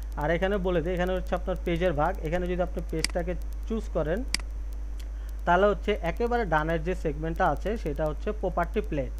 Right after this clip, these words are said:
এই property প্লেটে মূলত আপনারা আপনাদের, আহ, বিভিন্ন পেজের, এটা page লেভেলে আছি এখন আমি, এখানে রিজন লেভেলও হতে পারে, item লেভেলও হতে পারে, আপনার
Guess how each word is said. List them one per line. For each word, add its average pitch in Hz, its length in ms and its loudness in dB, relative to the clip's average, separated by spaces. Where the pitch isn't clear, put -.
এই 160 60 0
property 196 400 0
প্লেটে 202 360 -2
মূলত 185 340 0
আপনারা 185 500 0
আপনাদের, 160 500 0
আহ, 151 280 2
বিভিন্ন 165 500 0
পেজের, 156 300 2
এটা 156 180 2
page 190 280 2
লেভেলে 160 240 2
আছি 147 240 0
এখন 160 220 0
আমি, 156 300 0
এখানে 160 240 2
রিজন 160 260 0
লেভেলও 170 340 2
হতে 151 220 -2
পারে, 156 300 0
item 180 400 0
লেভেলও 156 300 0
হতে 147 220 -2
পারে, 151 300 -2
আপনার 143 260 -2